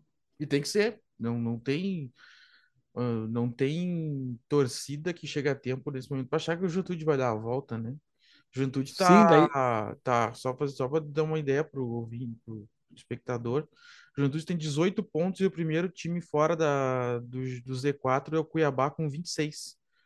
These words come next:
Speaker 1: Juventude tá a, isso dá, dá oito pontos. Oito pontos de diferença do primeiro time. Tem, tem que fazer campanha de líder pra,
Speaker 2: Sim.
Speaker 1: pra não ser rebaixado.
Speaker 2: É,
Speaker 1: É.
Speaker 2: e outra questão que ele foi questionado,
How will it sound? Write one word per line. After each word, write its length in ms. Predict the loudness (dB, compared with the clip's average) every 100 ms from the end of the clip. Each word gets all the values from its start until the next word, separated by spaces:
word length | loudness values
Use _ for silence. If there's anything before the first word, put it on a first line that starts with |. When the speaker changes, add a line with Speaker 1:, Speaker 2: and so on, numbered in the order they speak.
| _
Speaker 1:
Juventude 340 | -8 -6 -6 0
tá 300 | 4 4 4
a, 580 | 2 2 2 0 -2 -4
isso 200 | -10 -6
dá, 260 | -2 -2 -4 _ _ _ _ _ _ _ _ -6
dá 400 | -2 0 0 2
oito 280 | 2 2 0
pontos. 580 | -4 -4 -8 -16 -18 _ _ _ _ _ _ _
Oito 300 | 0 0 0 -4
pontos 360 | -2 -2 -6 -6
de 100 | -8
diferença 540 | -4 -2 -2 -4 -4
do 280 | -4 -6 -6
primeiro 280 | -4 -4 -4
time. 260 | -8 -12 -14 _
Tem, 480 | -6 -4 -4 -6 -10 _ _ -8
tem 160 | -8
que 60 | -2
fazer 220 | 0 0
campanha 380 | -2 -2 -2 0
de 140 | -2
líder 480 | -2 -2 0 -2 -4 _ _ _ _ _ _ _
pra, 340 | 0 2 4 4
Speaker 2:
Sim. 100 | 4
Speaker 1:
pra 140 | 4
não 80 | -2
ser 160 | -2
rebaixado. 720 | -2 0 -4 -2 -4 -4 -8 -14 _ _ -20 -18 -12
Speaker 2:
É, 240 | 0 8
Speaker 1:
É. 40 | 10
Speaker 2:
e 60 |
outra 500 | 10 8 8 8 4 -2 -14 4
questão 400 | 6 6 4 4
que 80 |
ele 100 | 4
foi 140 | 4 4
questionado, 920 | 2 0 0 0 0 0 -2 -4